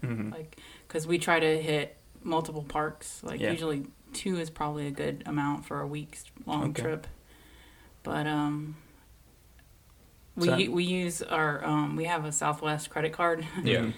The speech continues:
Speaker 2: And, um, we put everything on it that we can so that we get all the points.
Speaker 1: Yeah.
Speaker 2: Um, get our flights for free.
Speaker 1: Yeah.
Speaker 2: And then, um, I do the same thing on my credit card, and then we get, like, every other trip, my rental car
Speaker 1: Wow.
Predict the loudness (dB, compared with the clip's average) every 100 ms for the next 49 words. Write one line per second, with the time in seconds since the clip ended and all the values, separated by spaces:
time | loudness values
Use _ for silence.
0 | -8 -18 0 6 8 8 6 4 2 0
1 | 2 4 4 4 0 4 6 6 4 0
2 | -4 -4 0 2 2 0 0 0 -2 0
3 | 2 0 -2 -4 -4 -4 -6 -6 0 0
4 | 0 -2 -2 -2 -2 -2 -2 -4 -2 -4
5 | -4 -8 -8 -6 -6 -4 -6 -2 0 0
6 | -4 -8 0 2 2 2 -2 2 4 4
7 | 2 0 2 2 2 2 2 0 2 2
8 | 2 2 0 0 0 0 -2 0 2 0
9 | 0 0 -2 -4 -8 -20 -18 -14 -6 -2
10 | -2 0 2 2 2 0 -2 -2 -4 -6
11 | -4 -2 0 0 -2 -4 -6 -6 -12 -20
12 | -16 -8 -6 -6